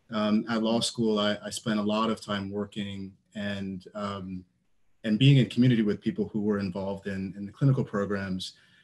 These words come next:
uh, dedicated to politi-, um, you know, political asylum seekers. And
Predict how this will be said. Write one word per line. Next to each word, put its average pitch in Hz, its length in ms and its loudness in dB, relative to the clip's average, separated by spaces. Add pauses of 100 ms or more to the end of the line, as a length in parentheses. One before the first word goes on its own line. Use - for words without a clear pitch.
(200)
uh, 101 120 -2
dedicated 104 540 0
to 95 220 -4
politi-, 101 380 -6
um, 104 360 -4
you 110 80 -4
know, 92 100 -6
political 107 260 -2
asylum 120 600 2 (120)
seekers. 110 600 0
And 104 400 -2